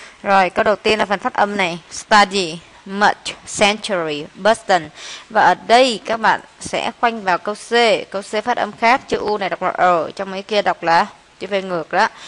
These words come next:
À, study, much, Boston, century. Đó, century. Rồi, câu số hai,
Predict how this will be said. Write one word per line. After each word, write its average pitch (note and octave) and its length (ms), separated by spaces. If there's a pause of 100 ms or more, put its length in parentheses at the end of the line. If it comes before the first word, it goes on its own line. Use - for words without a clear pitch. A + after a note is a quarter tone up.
(300)
À, F3+ 260
study, G#3+ 760
much, F#3+ 640
Boston, G3+ 500 (420)
century. F#3 640 (340)
Đó, F#3+ 200 (160)
century. G#3 440 (360)
Rồi, G#3+ 260
câu A#3 160
số C4+ 120
hai, A#3+ 360